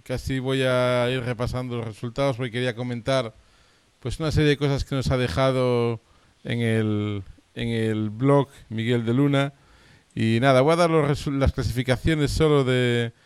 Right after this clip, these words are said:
de segunda. Y bueno, comentamos ahí, ya empezamos a comentar alguna cosa.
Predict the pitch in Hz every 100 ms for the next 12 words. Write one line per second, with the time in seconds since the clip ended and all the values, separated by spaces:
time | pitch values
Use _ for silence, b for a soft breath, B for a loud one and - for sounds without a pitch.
0 | _ _ - 123 110 131 156 175 165 165
1 | 160 135 117 120 135 120 107 117 117 135
2 | 127 127 127 131 123 117 113 123 110 123
3 | 113 120 120 123 120 117 113 139 - 139